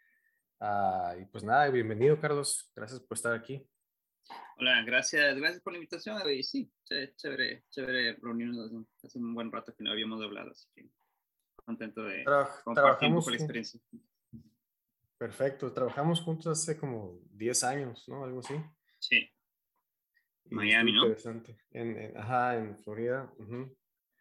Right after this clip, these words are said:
Speaker 1: Y estuvo interesante esa, ese trabajo estuvo un poquito, un poco interesante. <laughs>
Speaker 2: <laughs>
Speaker 1: Y, pues, ahora estás allá en San José, eh,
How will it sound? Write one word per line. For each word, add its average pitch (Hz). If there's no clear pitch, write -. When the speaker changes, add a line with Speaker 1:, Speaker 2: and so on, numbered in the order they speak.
Speaker 1:
Y 110
estuvo 110
interesante 123
esa, 120
ese 117
trabajo 120
estuvo 123
un 123
poquito, 123
un -
poco -
interesante. 110
<laughs> 185
Speaker 2:
<laughs> 143
Speaker 1:
Y, 101
pues, 98
ahora 110
estás 123
allá 123
en 107
San 104
José, 139
eh, 101